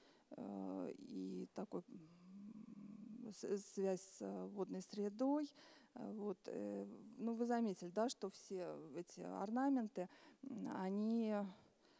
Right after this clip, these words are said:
основаны на изображении природных мотивов, э, такие естественные, естественная жизнь. Э, может быть гибельная и,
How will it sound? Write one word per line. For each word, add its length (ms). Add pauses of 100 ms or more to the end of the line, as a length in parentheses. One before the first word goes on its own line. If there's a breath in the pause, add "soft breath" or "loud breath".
(200 loud breath)
основаны 520
на 380 (280)
изображении 540
природных 560
мотивов, 720 (160)
э, 480
такие 400
естественные, 920 (300)
естественная 560
жизнь. 600 (340 loud breath)
Э, 380
может 300
быть 160
гибельная 920 (400 loud breath)
и, 600